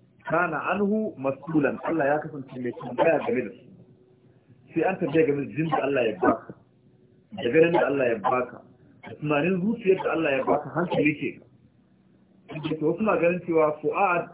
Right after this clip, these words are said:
tunanin zuciya, duk abin zuciya ka iya ajewa. Wanda aka hankali shi ka iya ajiye abin cikin zuciya, wanda bai da hankali ba a so kula da shi.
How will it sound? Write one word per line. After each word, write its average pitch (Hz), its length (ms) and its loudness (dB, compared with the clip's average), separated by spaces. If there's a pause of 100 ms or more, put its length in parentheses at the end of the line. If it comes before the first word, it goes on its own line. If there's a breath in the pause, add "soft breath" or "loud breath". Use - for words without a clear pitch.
(540)
tunanin 151 360 -2
zuciya, 175 520 2
duk 202 140 2
abin 170 220 0
zuciya 165 320 -2
ka - 140 -10
iya 147 120 0 (120)
ajewa. 120 320 -6 (1040)
Wanda 165 340 0
aka 151 180 -2
hankali 165 380 -2
shi 160 100 -8
ka - 80 -8
iya 151 160 4
ajiye 143 140 0
abin 123 180 -4
cikin 139 220 -8
zuciya, 135 380 -4
wanda 151 260 -2
bai 156 100 2
da 147 100 0
hankali 151 580 2 (240)
ba - 240 2
a 127 100 -2
so 143 100 -2
kula 107 200 -4
da 87 100 -10
shi. - 200 -20